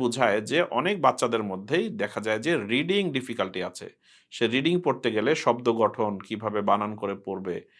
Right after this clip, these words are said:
অনেক সময় এটা তারা, তাদের বুঝতে সমস্যা হয়, পড়তে সমস্যা হয়, অনেক সময় লাগে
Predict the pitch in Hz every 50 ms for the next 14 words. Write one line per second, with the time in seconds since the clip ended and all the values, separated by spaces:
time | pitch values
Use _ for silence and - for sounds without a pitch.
0 | - - _ _ _ - 113 113 113 - 117 107 107 107 104 104 101 98 98 -
1 | _ - 104 101 104 98 98 - - - _ _ _ - 98 98 98 95 90 80
2 | - 98 95 98 98 98 107 120 120 - 135 135 - 113 107 104 - - - -
3 | 147 214 226 - - - - - 120 - - 104 101 101 - 107 113 139 147 151
4 | - - 113 139 185 180 - - 113 107 101 95 92 92 123 180